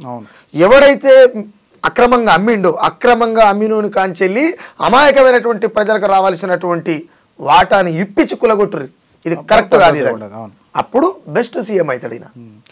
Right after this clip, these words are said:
Speaker 1: ఈ మూసీ
Speaker 2: ఆ ఒక్క విషయానికి.
Speaker 1: ఆ, మూసీ సుందరీకరణ కోసం లక్ష యాభై వేల కోట్లు కేటాయించారన్న, కేటాయిస్తామని చెప్తున్నారు. దా-, దానిపైన మీ comment ఏంటన్న?
Speaker 2: అన్న, నేను ఈ విషయం చెప్తాను, మీరు బాగా చూడరు. రేపు అది ఏం జరుగుతుందో తెలుసా అన్న?
Speaker 1: ఆ.
Speaker 2: మూసీ అంటే మూసీ లాగానే జరిగిపోతుంది,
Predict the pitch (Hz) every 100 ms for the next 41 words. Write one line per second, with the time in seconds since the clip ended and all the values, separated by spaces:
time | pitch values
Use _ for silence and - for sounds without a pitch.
0 | _ _ 147 143 165 185 214 214 254 202
1 | 147 123 - 127 120 - _ 139 160 185
2 | 202 175 160 165 160 151 143 131 131 135
3 | 202 _ _ - 143 - 180 156 151 143
4 | 139 165 185 170 151 139 131 127 117 107
5 | 185 _ _ _ _ 127 131 139 135 123
6 | 123 120 131 110 165 _ _ _ _ -
7 | 127 - 160 127 135 147 151 151 139 135
8 | 123 120 _ - _ 135 147 160 131 113
9 | 110 107 131 147 170 160 160 151 147 139
10 | 165 160 143 - 123 123 117 120 147 160
11 | 143 131 123 156 135 160 165 147 160 170
12 | 170 156 143 131 123 127 139 127 127 120
13 | 107 _ _ _ _ _ _ _ - 131
14 | 185 175 202 185 175 208 185 180 170 190
15 | 170 175 175 151 160 165 147 127